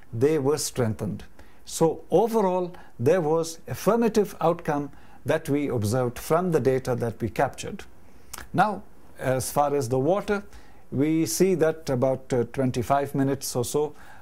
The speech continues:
after the, uh, uh, Tesla, Tesla coil was stopped,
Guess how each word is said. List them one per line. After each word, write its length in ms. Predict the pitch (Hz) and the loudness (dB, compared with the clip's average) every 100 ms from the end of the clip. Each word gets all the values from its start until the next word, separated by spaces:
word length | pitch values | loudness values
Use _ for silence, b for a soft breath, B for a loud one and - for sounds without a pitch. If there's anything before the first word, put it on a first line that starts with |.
| B | B
after 580 | 123 135 - 131 123 120 | -2 0 0 2 4 2
the, 600 | 113 117 117 117 113 113 | 2 2 2 2 2 0
uh, 520 | 107 - - - 113 | -2 -8 -16 -14 -10
uh, 140 | 113 110 | -8 -4
Tesla, 640 | 139 139 - 123 120 117 110 | -2 0 2 2 2 0 -4
Tesla 380 | - 131 - 113 | -2 -2 0 -2
coil 400 | 98 156 165 165 | 0 2 2 2
was 240 | 123 123 - | 0 0 -2
stopped, 460 | - 175 180 - | 0 0 0 -14